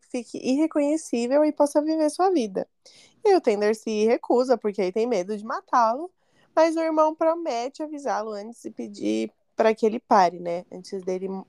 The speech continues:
morrer. E aí o Tender vai, vai batendo com a pedra e o irmão dele não avisa, e aí o Tender mata o seu irmão.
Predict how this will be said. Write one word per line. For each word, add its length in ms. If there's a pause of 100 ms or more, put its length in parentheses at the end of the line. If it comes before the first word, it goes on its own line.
(160)
morrer. 460 (880)
E 100
aí 280
o 160
Tender 440
vai, 400 (240)
vai 180
batendo 360
com 100
a 60
pedra 680
e 140
o 40
irmão 260
dele 220
não 240
avisa, 540 (120)
e 140
aí 240
o 40
Tender 320
mata 400
o 20
seu 160
irmão. 280